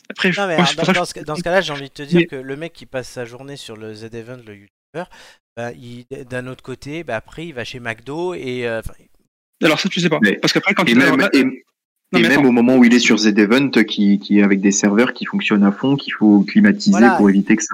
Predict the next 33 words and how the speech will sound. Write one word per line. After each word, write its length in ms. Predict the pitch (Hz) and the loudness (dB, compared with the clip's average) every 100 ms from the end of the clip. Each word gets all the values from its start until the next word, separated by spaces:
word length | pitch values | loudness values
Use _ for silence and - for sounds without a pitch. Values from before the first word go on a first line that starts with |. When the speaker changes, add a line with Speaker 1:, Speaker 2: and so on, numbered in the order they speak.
| - | -2
Speaker 1:
Alors, 320 | 202 160 - | 0 0 0
Speaker 3:
hein. 140 | 127 | 0
Speaker 2:
L'ambiguïté, 460 | 160 160 156 160 - | -2 -6 -10 -8 -2
Speaker 1:
Ah, 60 | 190 | -2
Speaker 2:
elle 60 | 190 | 0
est 40 | |
Speaker 1:
ah, 40 | - | -2
Speaker 2:
partout. 360 | 160 - 190 156 | -4 -6 -20 -18
Enfin, 600 | - 123 117 117 117 120 | -14 -12 -12 -14 -10 -2
Speaker 1:
alors, 160 | 175 - | -2 0
Speaker 2:
c'est 60 | |
Speaker 1:
ah, 20 | |
Speaker 2:
facile 180 | 165 - | -2 2
Speaker 1:
oui, 40 | 220 | 2
Speaker 2:
de 60 | |
Speaker 1:
non, 40 | 165 | 4
mais 60 | 151 | 2
bien 80 | |
Speaker 2:
donner 60 | 180 | 0
Speaker 1:
sûr. 100 | 202 | 0
Speaker 2:
leçon, 120 | - | 0
Speaker 1:
Non, 60 | 202 | 2
mais, 180 | 160 151 | 2 -2
Speaker 2:
mais 100 | 113 | -6
Speaker 1:
non, 40 | 113 | 0
Speaker 2:
bon. 60 | 185 | 0
Speaker 1:
mais 140 | - _ _ _ _ _ - | 0 _ _ _ _ _ -8
est-ce 260 | - 165 165 | -6 -2 -2
que 60 | |
je 100 | 147 | -2
vais 80 | 143 | -2
arriver 160 | 143 147 | -2 -2
encore 180 | 143 | -6